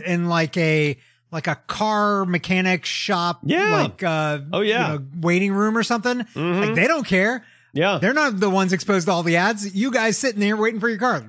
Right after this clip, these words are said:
Speaker 1: Sure, have at it, right? And it's
Speaker 2: Yeah.
Speaker 1: a free T V. Like,
Speaker 2: Yeah.
Speaker 1: I could see that actually happening in some places like that.
Speaker 2: Same.
Speaker 1: Um,
Speaker 2: Same.
Speaker 1: Yeah, but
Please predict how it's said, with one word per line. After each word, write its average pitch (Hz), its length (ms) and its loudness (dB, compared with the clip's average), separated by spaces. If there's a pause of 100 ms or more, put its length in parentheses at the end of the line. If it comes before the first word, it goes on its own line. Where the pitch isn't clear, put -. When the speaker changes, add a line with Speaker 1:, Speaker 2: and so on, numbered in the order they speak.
Speaker 1:
Sure, 220 460 0
have 175 260 0
at 170 220 2
it, 113 120 -8
right? 147 340 -2 (300)
And 147 120 0
it's 196 80 2
Speaker 2:
Yeah. 165 40 2
Speaker 1:
a - 20 -2
free 202 220 -4
T 190 200 -2
V. 170 280 0 (200)
Like, 160 120 -4
Speaker 2:
Yeah. 151 160 0
Speaker 1:
I 226 120 2
could 247 180 -4
see 233 340 -2
that 170 200 0
actually 151 720 -4
happening 165 540 -4
in 131 120 -8
some 139 160 -8
places 139 400 -8
like 123 220 -10
that. 120 320 -10 (320)
Speaker 2:
Same. 143 260 0
Speaker 1:
Um, 120 420 -12
Speaker 2:
Same. 127 220 -4 (600)
Speaker 1:
Yeah, 135 220 -6 (260)
but 170 280 -2